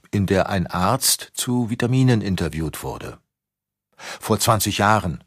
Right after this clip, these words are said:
so der Mediziner, „war sich die Schulmedizin einig, dass der einzige positive Effekt von Vitaminen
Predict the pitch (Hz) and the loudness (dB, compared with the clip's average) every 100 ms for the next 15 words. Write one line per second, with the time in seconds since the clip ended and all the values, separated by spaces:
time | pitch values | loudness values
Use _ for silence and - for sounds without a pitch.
0 | - - 71 67 69 78 - 87 98 - | -14 -12 -10 -10 -8 -8 -2 0 0 -4
1 | - - 101 98 104 107 - 127 117 104 | -18 0 0 2 0 0 4 4 4 2
2 | - 110 101 101 104 127 127 107 110 - | 0 0 0 0 0 0 0 2 0 0
3 | 98 110 131 - 135 117 - 123 117 120 | 0 0 0 0 -2 -2 4 4 4 -2
4 | 120 98 92 95 110 - 110 101 107 101 | -2 -2 -4 -2 -4 -2 -2 -2 0 0
5 | 101 117 120 120 | 2 2 0 0